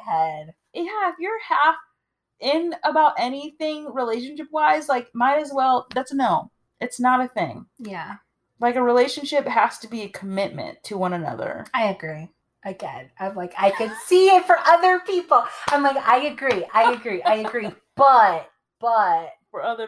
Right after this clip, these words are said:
Speaker 2: people.
Speaker 1: for other people. Like, I am not other people. Like I've said before, like, me and Lola have talked about other topics, and, like, this is, like, the line that I use. I'm like, "I think you'd have to be the right person, and I'm just not that person."
Speaker 2: I don't think that right person exists.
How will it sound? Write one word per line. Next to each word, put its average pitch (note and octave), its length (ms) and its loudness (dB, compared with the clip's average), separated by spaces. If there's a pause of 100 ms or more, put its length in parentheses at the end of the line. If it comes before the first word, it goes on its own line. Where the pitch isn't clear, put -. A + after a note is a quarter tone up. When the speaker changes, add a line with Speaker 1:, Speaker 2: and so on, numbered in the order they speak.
Speaker 2:
people. A#3+ 200 -18
Speaker 1:
for C4+ 120 0
other B3 340 2
people. - 580 -16
Like, G#3+ 140 -10
I G#3+ 180 0
am A#3+ 120 -10
not B3 200 -6
other G3+ 260 -6
people. A3 640 0
Like E3+ 160 -6
I've E3 140 -8
said A#3 260 0
before, G3+ 500 2
like, D#3+ 360 -4 (460)
me G#3 180 -6
and G3+ 100 0
Lola G3 140 2
have G3+ 120 -4
talked F3+ 240 -4
about - 240 -2
other G3 240 2
topics, A#3 560 4
and, F#3 120 -4
like, F3+ 180 -8
this F#3 180 -4
is, F3+ 140 -20
like, F3 140 -10
the F3+ 80 -6
line F3 220 0
that F3 120 -2
I E3+ 40 -2
use. F3 300 -6
I'm F#3+ 80 -10
like, E3+ 300 -2 (400)
"I B3+ 160 2
think E4+ 240 2
you'd F4 120 4
have D4+ 200 4
to D4 80 -10
be C#4 140 -8
the B3 100 -2
right A3 240 2
person, G#3 340 0
and E3+ 120 0
I'm F3+ 120 2
just E3+ 160 -10
not D#3 160 -2
that C3+ 160 -4
person." - 200 -10
Speaker 2:
I G#3+ 80 4
don't C#4 180 0
think C#4 160 -4
that A3+ 160 0
right F3+ 160 -2
person F#3 260 -10
exists. E3 540 -12